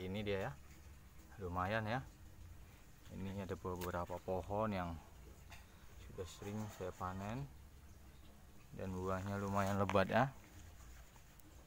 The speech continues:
Ini masih berbunga, dan ini juga udah bola bal-,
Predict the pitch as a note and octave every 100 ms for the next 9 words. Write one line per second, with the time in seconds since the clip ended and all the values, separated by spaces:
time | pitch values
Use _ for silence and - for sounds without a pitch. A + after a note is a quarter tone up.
0 | - - - - - - - G2 G2 G2
1 | A2 F#2+ F#2+ F#2 F2+ G#2 D3+ - - -
2 | - - - - - - - F2+ F#2+ F#2
3 | F#2+ G#2+ A#2+ B2 B2 D3 B2 - - -
4 | F#2 F#2 G2 G#2 -